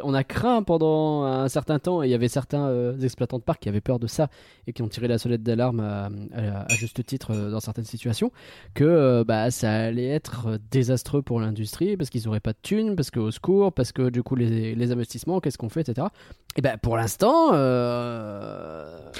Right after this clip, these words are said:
en tout cas, euh, soit ça, ça a peut-être retardé certaines choses, mais ça a pas l'air d'avoir annulé beaucoup de choses et, euh, enfin,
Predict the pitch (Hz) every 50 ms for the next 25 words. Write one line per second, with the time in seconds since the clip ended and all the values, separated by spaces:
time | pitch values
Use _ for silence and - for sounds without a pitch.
0 | - - - 147 143 - - 127 - 180 214 254 269 240 185 151 143 131 - -
1 | - 190 202 202 - - 180 151 151 151 151 147 - - - - - _ _ -
2 | - - 139 131 - 160 156 - 175 - - 127 127 139 139 160 139 131 143 160
3 | - - 117 - 127 120 113 - - 214 311 330 262 220 - - - - - -
4 | _ - 123 120 - - 123 113 107 - 135 170 208 190 151 131 123 127 117 117
5 | 120 120 123 123 127 147 160 147 127 123 127 135 - - 131 - - 170 208 254
6 | 220 147 123 123 120 120 117 117 117 120 - 123 110